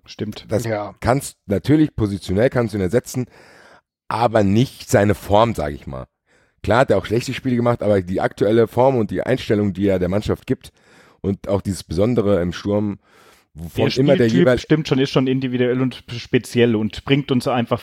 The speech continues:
Speaker 1: sehr weiter. Du hast schon richtig gesagt, mit dem Anlaufen et cetera, das ist schon was Besonderes bei ihm, das stimmt,
Speaker 2: Und er
Speaker 1: ja.
Speaker 2: färbt halt auch durch seine Umtriebigkeit, färbt er halt auch auf seinen Sturmpartner ab. Also ich glaub schon, dass Aller und Jovic extrem profitieren, wenn er neben ihnen spielt.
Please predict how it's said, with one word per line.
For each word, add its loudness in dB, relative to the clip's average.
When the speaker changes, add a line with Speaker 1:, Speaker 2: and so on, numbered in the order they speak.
Speaker 1:
sehr 4
weiter. 4
Du 2
hast 0
schon -2
richtig -2
gesagt, 0
mit 2
dem 0
Anlaufen 2
et -2
cetera, 2
das 0
ist -6
schon 0
was 0
Besonderes 0
bei -2
ihm, -4
das -6
stimmt, -12
Speaker 2:
Und -2
er 4
Speaker 1:
ja. -4
Speaker 2:
färbt 2
halt 2
auch 2
durch -4
seine 0
Umtriebigkeit, -2
färbt 2
er 4
halt 2
auch 0
auf -6
seinen 2
Sturmpartner -2
ab. -8
Also -2
ich -4
glaub 2
schon, 2
dass 2
Aller 2
und 2
Jovic 0
extrem 0
profitieren, -2
wenn 0
er -2
neben 0
ihnen -6
spielt. -12